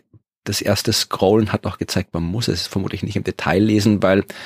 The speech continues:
und das hat sich dann auch gezeigt, als ich den Bericht von Österreich, äh, mir angeschaut habe, es hat alles so ein bisschen den Charakter von, ja, nationaler P R. Also natürlich schreibt kein Land hin, „Uh, wir sind urschlecht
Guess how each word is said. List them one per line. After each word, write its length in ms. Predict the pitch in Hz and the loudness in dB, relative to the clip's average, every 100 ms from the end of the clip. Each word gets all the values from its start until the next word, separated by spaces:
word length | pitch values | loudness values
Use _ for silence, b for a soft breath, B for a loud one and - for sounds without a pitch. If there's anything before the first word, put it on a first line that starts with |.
| B B B | B B B
und 180 | 98 - | -8 -6
das 180 | - - | -4 -4
hat 120 | 95 | -2
sich 120 | 98 | -2
dann 160 | 95 - | -2 0
auch 200 | 95 - | 0 0
gezeigt, 460 | 101 - 92 - | -2 2 0 0
als 160 | 90 92 | -4 -4
ich 100 | 95 | -2
den 120 | 90 | -2
Bericht 340 | 98 92 - - | 0 -2 -4 -6
von 180 | 82 - | -8 -2
Österreich, 600 | 120 - 113 117 113 - | -2 0 0 2 0 -2
äh, 100 | 107 | -2
mir 200 | 101 - | -2 -4
angeschaut 540 | - - - 104 104 | -6 -2 2 2 2
habe, 280 | 110 113 117 - - - - - | 4 4 2 -2 -20 -20 -20 -8
es 280 | - - - | 0 2 4
hat 240 | 120 - - | 2 0 0
alles 320 | 107 117 - | 2 2 4
so 80 | 113 | 2
ein 120 | - | 4
bisschen 360 | 107 - 101 | 2 4 2
den 180 | 98 101 | 2 2
Charakter 520 | - 85 82 - - | 2 2 0 0 -2
von, 480 | 92 - 87 87 87 - - | -2 2 2 2 -2 -6 -6
ja, 280 | 76 78 - | -2 -2 -4
nationaler 640 | 117 78 - 82 73 82 | -6 -4 -2 0 0 -2
P 200 | - - | 0 -2
R. 360 | - 76 76 - B B B | 0 0 0 -4 B B B
Also 140 | 92 | 0
natürlich 360 | 92 - 101 - | 2 4 2 2
schreibt 460 | - - 92 - - | 0 2 0 -2 -2
kein 340 | 82 90 101 | 0 0 -2
Land 380 | - 87 92 95 | -2 0 0 -2
hin, 320 | 98 98 98 | 0 2 2
„Uh, 300 | 101 104 117 | 2 2 4
wir 100 | 98 | 2
sind 200 | 92 98 | 2 2
urschlecht 720 | 95 104 - 107 107 - - | 2 0 0 0 0 -4 -14